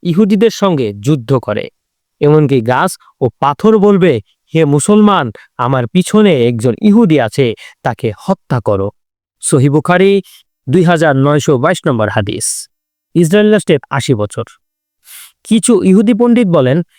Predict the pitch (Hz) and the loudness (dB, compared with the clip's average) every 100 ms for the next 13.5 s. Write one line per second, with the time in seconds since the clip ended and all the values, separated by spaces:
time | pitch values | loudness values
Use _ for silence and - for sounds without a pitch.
0 | _ - 180 175 233 226 202 - 131 - | _ 0 0 2 2 2 2 0 -2 -2
1 | - 160 214 175 131 - 143 196 175 160 | -6 -2 -2 0 -2 -4 -2 0 -2 0
2 | 175 151 127 - 123 - 185 151 113 104 | 0 2 0 -2 -6 -4 -4 -2 -2 -4
3 | 107 _ _ _ _ - 196 160 117 - | -10 _ _ _ _ -2 0 0 -4 -10
4 | - _ _ _ 190 202 220 160 170 214 | -20 _ _ _ 2 2 2 2 2 2
5 | 196 208 208 226 214 147 135 131 _ _ | 2 2 2 0 0 0 -2 -4 _ _
6 | _ 190 202 156 160 190 175 120 113 101 | _ 0 2 2 2 0 0 -2 -6 -6
7 | 107 101 101 110 _ _ _ _ _ _ | -8 -8 -10 -18 _ _ _ _ _ _
8 | _ _ _ _ _ _ _ 143 214 226 | _ _ _ _ _ _ _ 0 2 2
9 | 233 233 226 185 240 226 185 135 147 - | 0 2 2 2 0 -2 0 0 -2 -8
10 | _ 151 175 175 - 139 170 - 240 214 | _ -2 0 0 -2 -4 -4 -2 0 2
11 | 160 - 170 139 123 - - 190 160 135 | 0 0 0 0 -2 -6 -6 -2 0 -2
12 | - _ - 160 156 147 139 113 113 123 | -6 _ -4 0 0 0 -2 -2 -4 -6
13 | 120 170 156 143 123 | -2 0 2 2 0